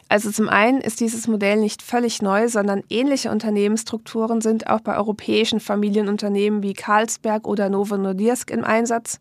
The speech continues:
wie C N B C schreibt. Ja, und C N B C hat hier mit Morten Bennetson gesprochen. Er ist Professor für Familienunternehmen am inseed und akademischer Leiter des Wendel International Center for Family Enterprise.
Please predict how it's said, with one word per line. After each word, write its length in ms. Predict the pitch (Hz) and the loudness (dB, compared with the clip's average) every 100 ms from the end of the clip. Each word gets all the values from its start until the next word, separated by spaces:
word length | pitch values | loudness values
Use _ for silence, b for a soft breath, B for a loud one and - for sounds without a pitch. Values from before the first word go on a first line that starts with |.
| - | -4
wie 100 | 220 | -2
C 180 | 214 208 | 0 0
N 160 | 202 | 0
B 80 | 202 | -2
C 220 | - 202 | -2 -4
schreibt. 500 | - - 98 - - B B B B B B B | -4 -4 -6 -8 -14 B B B B B B B
Ja, 160 | 202 - | 2 4
und 120 | 185 | 2
C 160 | - | 2
N 100 | 220 | 4
B 80 | 214 | 4
C 240 | 214 240 247 | 2 2 2
hat 140 | 220 | 0
hier 120 | 233 | 0
mit 280 | 208 202 - | 0 0 -2
Morten 500 | 202 196 226 233 208 | 0 2 2 0 -2
Bennetson 640 | 202 247 277 - 262 262 262 _ | -2 -4 -6 -6 -6 -6 -8 _
gesprochen. 640 | 240 - - 226 262 254 | -14 -12 -12 -10 -6 -6
Er 220 | - 214 220 | -4 -2 -2
ist 160 | - | -6
Professor 440 | - 220 226 220 220 | -12 -6 -4 -2 -4
für 160 | - | -4
Familienunternehmen 1200 | 202 190 196 226 294 269 247 247 233 233 247 247 - | -4 0 2 4 2 2 -2 -2 0 0 0 -2 -2
am 180 | 202 | -4
inseed 720 | 208 240 262 - 254 247 233 - | -2 0 0 -2 -4 -4 -6 -6
und 240 | 208 208 | -4 -2
akademischer 600 | 208 220 208 214 233 214 | -4 -2 0 0 0 0
Leiter 360 | 196 190 226 233 | 2 2 2 -2
des 240 | 214 - | -6 -4
Wendel 300 | 202 220 233 | -2 0 0
International 680 | - 214 208 208 208 220 214 | 0 -2 -2 -2 -2 -2 -2
Center 440 | - 208 214 220 | -2 -2 -2 -4
for 180 | 208 196 | -4 -4
Family 420 | - 233 220 208 | -2 0 2 2
Enterprise. 720 | 208 214 254 - 247 262 311 | 2 0 -2 -6 -2 0 -2